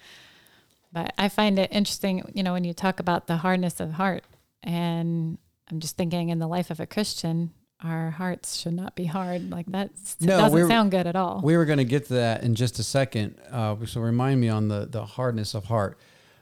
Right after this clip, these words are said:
Speaker 2: uh, 'cause we're gonna talk about what our response is to this.
Speaker 1: Okay.
Speaker 2: And so it hurts the people involved, hurts the children. The children are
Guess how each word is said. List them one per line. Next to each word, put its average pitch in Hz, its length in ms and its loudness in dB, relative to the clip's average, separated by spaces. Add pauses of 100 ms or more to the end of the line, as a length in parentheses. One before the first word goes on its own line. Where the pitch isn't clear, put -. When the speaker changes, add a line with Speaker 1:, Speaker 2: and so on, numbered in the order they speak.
(160)
Speaker 2:
uh, 117 340 -2
'cause 107 180 -6
we're 123 100 -2
gonna 117 180 2
talk 123 200 -2
about 110 280 -2
what 113 140 0
our 113 160 2
response 110 460 -4
is 123 240 -8
to - 140 -10
this. 113 340 -8
Speaker 1:
Okay. 185 280 -10 (140)
Speaker 2:
And 139 420 2
so 131 520 2 (580)
it 135 140 -4
hurts 160 240 -2
the 131 60 -8
people 143 260 -2
involved, 110 220 0
hurts 160 160 0
the - 60 -4
children. 143 480 4 (280)
The 123 100 4
children 143 380 2
are 117 300 2